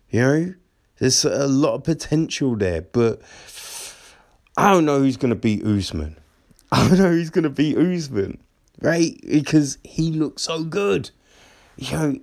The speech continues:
ate the big shot at the beginning and then just came back and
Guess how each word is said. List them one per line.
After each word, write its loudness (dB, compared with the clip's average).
ate -4
the -2
big 2
shot 0
at -4
the 2
beginning 0
and 2
then 2
just 0
came 0
back 2
and -4